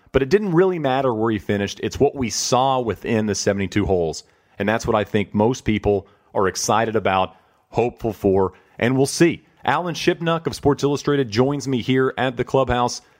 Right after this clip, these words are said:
to talk about the round. He was down in the Bahamas for the opening round, wrote a great piece on golf dot com just about what he saw, and he really brought it back to the old days of Tiger, the nineteen ninety-seven days of Tiger Woods when he was a fresh face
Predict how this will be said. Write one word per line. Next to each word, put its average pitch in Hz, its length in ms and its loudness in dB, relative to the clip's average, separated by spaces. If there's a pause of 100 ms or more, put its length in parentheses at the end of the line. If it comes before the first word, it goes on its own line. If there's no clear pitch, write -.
to 117 80 -4
talk 135 320 -2
about 143 220 0
the 139 60 -4
round. 131 220 0
He 101 60 -4
was 87 120 -4
down 120 200 2
in 143 40 -2
the 139 60 0
Bahamas 131 400 0
for - 120 -4
the 113 120 2
opening 120 320 0
round, 110 240 0
wrote 90 140 -2
a 87 40 0
great 117 360 -2
piece 120 340 -2 (340)
on 101 180 2
golf 110 260 2
dot 107 200 0
com 107 320 0 (340)
just - 280 -2
about 104 480 -2
what 107 160 0
he 120 80 -4
saw, 113 480 0
and 82 140 -10
he 82 80 -4
really 107 240 0
brought 101 260 0
it 90 180 -6
back 101 300 -2
to 110 160 0
the 95 160 0
old 113 300 2
days 90 280 0
of - 80 -14
Tiger, 80 320 -4
the 85 100 -2
nineteen 120 440 -4
ninety-seven 131 800 -4
days 92 360 -2 (440)
of 104 100 0
Tiger 104 300 -2
Woods 92 200 0
when 101 80 -6
he 98 60 -4
was 92 120 -4
a 92 40 0
fresh 101 320 0
face 92 380 -2